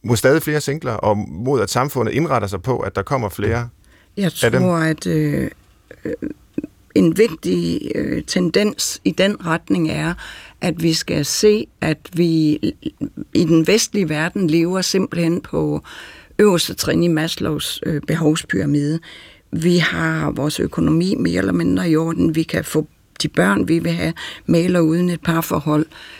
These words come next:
Speaker 2: Øh, så der kommer det der med, at hvis jeg virkelig skal være interesseret i at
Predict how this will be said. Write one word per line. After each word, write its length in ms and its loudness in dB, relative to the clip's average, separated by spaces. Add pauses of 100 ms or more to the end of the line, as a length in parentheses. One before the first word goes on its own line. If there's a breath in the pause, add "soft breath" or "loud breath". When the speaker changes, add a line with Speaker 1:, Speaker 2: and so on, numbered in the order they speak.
(240 loud breath)
Speaker 2:
Øh, 380 2 (180)
så 180 0
der 100 2
kommer 380 2
det 200 0
der 140 0
med, 320 0 (520 loud breath)
at 180 -2
hvis 280 0
jeg 260 -2
virkelig 440 2
skal 200 -4
være 160 -4
interesseret 640 0
i 400 -2
at 260 -2